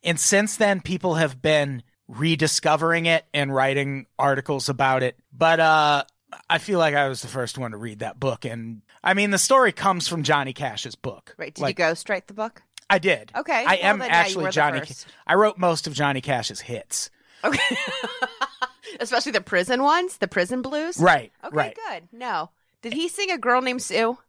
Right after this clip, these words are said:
Speaker 1: A Boy Named Sue,
Speaker 2: A Boy
Speaker 1: yeah.
Speaker 2: Named Sue? Okay.
Speaker 1: He did. Written by
Speaker 2: Yeah,
Speaker 1: Shel
Speaker 2: I was
Speaker 1: Silverstein.
Speaker 2: big into his music for a while.
Speaker 1: I love Johnny Cash.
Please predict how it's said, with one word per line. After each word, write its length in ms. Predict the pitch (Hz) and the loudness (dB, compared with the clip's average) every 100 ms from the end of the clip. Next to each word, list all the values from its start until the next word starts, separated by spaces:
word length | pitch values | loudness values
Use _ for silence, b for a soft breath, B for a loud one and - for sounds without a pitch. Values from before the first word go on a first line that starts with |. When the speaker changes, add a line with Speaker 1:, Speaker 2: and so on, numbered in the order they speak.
| _ _ | _ _
Speaker 1:
A 60 | 170 | 0
Boy 220 | 143 175 | 4 4
Named 200 | 156 135 | 2 -4
Sue, 160 | - 135 | -6 -4
Speaker 2:
A 40 | 120 | 0
Boy 160 | 190 | 0
Speaker 1:
yeah. 40 | 196 | 2
Speaker 2:
Named 180 | 196 202 | -2 -4
Sue? 340 | 208 196 196 202 | -4 -4 -6 -12
Okay. 140 | - 131 | -2 0
Speaker 1:
He 40 | |
did. 200 | 131 117 - _ - | 0 -2 -10 _ -4
Written 240 | - 190 | -4 0
by 120 | 185 | 0
Speaker 2:
Yeah, 120 | 175 165 | 4 4
Speaker 1:
Shel 120 | 180 | 4
Speaker 2:
I 40 | |
was 120 | 190 202 | 4 2
Speaker 1:
Silverstein. 260 | 214 262 294 285 | 2 2 0 0
Speaker 2:
big 20 | |
into 40 | |
his 160 | 214 180 | 0 -2
music 360 | 196 190 180 - | -4 -4 -6 -2
for 100 | 156 | 0
a 80 | |
while. 340 | 147 143 143 147 _ - | 2 2 0 -6 _ -2
Speaker 1:
I 100 | 156 | 2
love 260 | 147 147 | 4 4
Johnny 300 | 123 127 117 | 2 -6 -6
Cash. 280 | 110 120 147 | -6 -2 -2